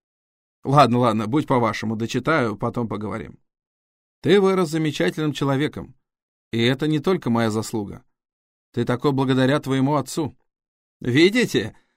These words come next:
С возрастом мы начинаем видеть в людях больше хорошего.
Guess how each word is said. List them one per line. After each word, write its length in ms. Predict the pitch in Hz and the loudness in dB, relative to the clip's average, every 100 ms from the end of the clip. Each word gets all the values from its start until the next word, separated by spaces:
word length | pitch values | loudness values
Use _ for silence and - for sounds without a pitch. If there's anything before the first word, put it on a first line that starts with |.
| _ | _
С 100 | - | -4
возрастом 640 | 151 185 214 208 180 208 190 | 0 2 2 0 0 -2 0
мы 120 | 180 | 2
начинаем 600 | 175 165 180 165 165 160 | 2 2 0 2 0 2
видеть 300 | 151 151 151 | 2 2 0
в 40 | |
людях 280 | 143 147 151 | 0 0 0
больше 360 | 127 131 127 139 | 0 0 0 -2
хорошего. 580 | 143 127 104 - - | -2 -2 -4 -12 -16